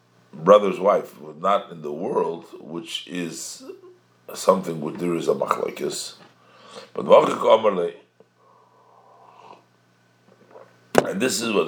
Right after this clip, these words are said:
Rebbe is saying to Levi. Mishnah later on, Chavav Amud Aleph,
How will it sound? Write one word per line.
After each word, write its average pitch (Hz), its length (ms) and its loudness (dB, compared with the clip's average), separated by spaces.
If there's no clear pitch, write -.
Rebbe 92 160 4
is 90 140 -2
saying 82 200 2
to 87 80 -6
Levi. 80 340 -4
Mishnah 120 540 0
later 82 440 0
on, 78 260 0
Chavav 80 400 0
Amud 80 320 -2
Aleph, 90 540 2